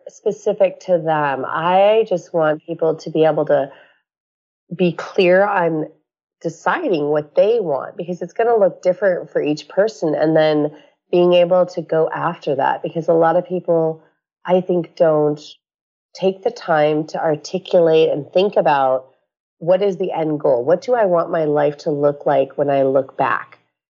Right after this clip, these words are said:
Um, and I think that's sad. So I just hope that everyone can take the time to think about that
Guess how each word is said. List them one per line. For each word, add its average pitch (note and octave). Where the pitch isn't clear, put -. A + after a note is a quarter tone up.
Um, C#3+
and E3
I E3
think F3+
that's D#3
sad. D#3+
So D#3+
I D#3+
just F#3+
hope F3+
that D#3+
everyone D#3
can D3+
take F#3+
the G#3+
time D3
to C#3
think A3
about D#3
that C#3